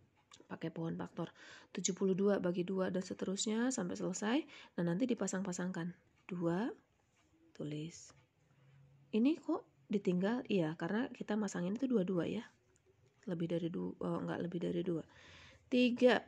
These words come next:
Tiga juga berpasangan, kita tulis tiga. Nah, ini sendiri nih. Maka dikurungin dalam tanda akar. Yang berpas-, yang punya pasangan tadi dua dan tiga kalikan,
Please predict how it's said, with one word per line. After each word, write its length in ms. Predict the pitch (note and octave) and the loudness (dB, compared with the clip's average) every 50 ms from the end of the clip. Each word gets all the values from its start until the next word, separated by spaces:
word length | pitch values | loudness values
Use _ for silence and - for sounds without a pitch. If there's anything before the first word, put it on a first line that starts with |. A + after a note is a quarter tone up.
| - _ _ _ _ - | -8 _ _ _ _ -12
Tiga 240 | - - F#3 G3 F#3 | -6 -4 -2 0 0
juga 240 | F#3+ F#3+ F#3 F#3+ F3+ | 0 0 0 0 0
berpasangan, 560 | F#3 F#3 - F3+ F#3 - F#3 F#3 G#3 B3 C#4 | 0 -2 -2 -4 -4 -2 -2 -2 0 0 0
kita 240 | B3 G#3+ - F3+ - | 0 -2 -2 -2 -2
tulis 240 | G3 G#3+ B3 B3 - - | 0 -2 -2 -2 -4 -4
tiga. 320 | A3+ G#3 G3+ G3 G3+ C#4 - - - - _ _ - - - - - - - - A#3 | -4 -4 -2 -2 -4 -6 -8 -14 -20 -20 _ _ -20 -20 -20 -20 -20 -16 -6 -2 2
Nah, 80 | A#3 A3+ | 2 4
ini 160 | A#3 A#3+ C4 | 4 4 4
sendiri 400 | C4 - B3+ B3 B3 C4 C4 B3+ | 4 4 4 4 6 4 4 4
nih. 240 | B3+ C4 C4 C4 - - - - - - - - - - - - - - - - - - - _ - - - | 4 4 2 0 -2 -6 -18 -20 -20 -20 -20 -20 -20 -20 -20 -20 -20 -20 -20 -20 -20 -20 -20 _ -20 -18 -10
Maka 320 | - E3+ E3+ - A#3+ A#3+ | -8 -8 -6 -4 -2 0
dikurungin 1300 | A3 A#3 C4 - - - _ _ _ _ _ - - - - - - C4+ C4+ C4+ C4+ C4+ C4+ C4 C4 C4+ - _ _ _ _ - | 2 0 0 0 -4 -12 _ _ _ _ _ -20 -20 -14 -6 -4 0 4 4 6 6 6 6 4 2 0 -4 _ _ _ _ -6
dalam 240 | G#3+ G3+ F3 G3+ A3+ | -2 0 0 0 0
tanda 240 | A#3 - A3 A3 - | 0 0 0 0 0
akar. 400 | - A3+ - - B3+ A#3+ B3 B3 - - - - - - - - - - - _ - | -2 -6 -2 -2 -2 -2 -2 -6 -10 -14 -20 -20 -20 -20 -20 -20 -20 -20 -20 _ -12
Yang 320 | - - - A#3 A#3 A#3 A3+ A3+ A3+ A3+ A3 A3 G#3+ G#3+ A#3+ A#3 - - _ _ _ _ _ - | -6 0 2 4 6 6 6 4 4 4 4 4 2 2 0 -4 -6 -10 _ _ _ _ _ -6
berpas-, 480 | - A#3 A3+ A#3+ - - G#3 G#3+ G#3+ | -4 0 2 2 2 4 2 0 2
yang 160 | - A3 G#3 G#3+ | 2 2 2 4
punya 240 | A3 G#3 G#3 G3 | 4 4 2 4
pasangan 400 | G3+ G3 G#3 G#3+ G#3+ A#3 C#4 D#4 | 2 0 2 2 2 2 2 2
tadi 160 | C#4+ B3+ C#4+ B3 | 2 2 2 4
dua 160 | A#3+ A#3+ A#3 | 4 4 4
dan 160 | A3 G#3 A3+ | 4 4 2
tiga 320 | A#3 G#3+ G#3 A3+ G#3 G3+ | 2 0 2 0 0 0
kalikan, 480 | - - G#3+ A3+ A3+ - - G3+ G3 | 0 -2 -2 -2 -2 -2 -4 -4 -4